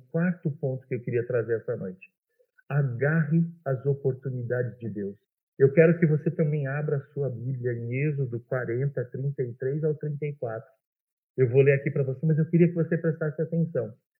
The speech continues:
porque é extremamente importante. Diz assim, Êxodo quarenta, trinta e três, trinta e quatro.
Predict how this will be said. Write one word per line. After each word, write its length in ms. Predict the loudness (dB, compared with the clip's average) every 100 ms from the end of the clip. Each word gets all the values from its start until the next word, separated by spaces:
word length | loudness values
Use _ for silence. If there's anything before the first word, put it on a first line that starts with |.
| _ -6
porque 180 | -2 0
é 40 |
extremamente 760 | 0 0 0 2 2 0 -2 -6
importante. 580 | -4 -6 -4 -8 -8 _ _ _ _ 2
Diz 220 | 6 8
assim, 500 | 6 4 4 4 2 0
Êxodo 540 | 2 2 2 0 -2 -4
quarenta, 580 | -2 0 -2 -2 -4 -6 -14 -6
trinta 280 | -4 -2 -4
e 80 | 0
três, 280 | 0 0 -2 -10 -12
trinta 260 | -10 -6 -8
e 80 |
quatro. 400 | -8 -12 -14 _